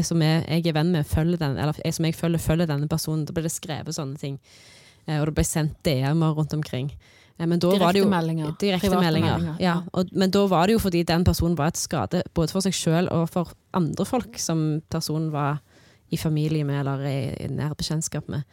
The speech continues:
Speaker 1: Og det endte jo med at den kontoen ble stengt ned. Men det var jo fordi at det var, liksom, det gikk på tvers av alt som på en måte var greit å gjøre da på Twitter. Men så er det det,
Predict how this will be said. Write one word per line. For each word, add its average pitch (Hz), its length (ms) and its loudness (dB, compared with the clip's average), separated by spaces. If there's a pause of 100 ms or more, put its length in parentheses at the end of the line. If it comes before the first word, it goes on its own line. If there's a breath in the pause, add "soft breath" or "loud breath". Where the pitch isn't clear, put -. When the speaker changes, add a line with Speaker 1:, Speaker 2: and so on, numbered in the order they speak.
(340 loud breath)
Speaker 1:
Og 180 100 -4
det 190 80 0
endte 170 200 0
jo 208 40 2
med 196 120 2
at 170 80 0
den 165 180 2
kontoen 147 380 -2
ble 147 100 -2
stengt - 380 -6
ned. 185 100 -2 (140)
Men 180 100 -2
det 190 80 2
var 180 80 4
jo 160 80 2
fordi 160 160 0
at 151 160 -4
det 151 80 0
var, 143 160 0 (160)
liksom, 143 240 -6
det 165 80 -6
gikk - 140 -8
på - 100 -2
tvers - 320 -6
av 147 80 -4
alt 160 160 -2
som 170 140 -4
på - 20 0
en 151 60 0
måte 135 160 0
var 151 100 2
greit 147 540 -2
å 156 100 4
gjøre 180 300 2
da 151 80 0
på 151 100 -2
Twitter. 147 400 -4
Men 170 160 0
så - 100 -6
er 202 200 0
det 180 100 -4
det, 180 140 2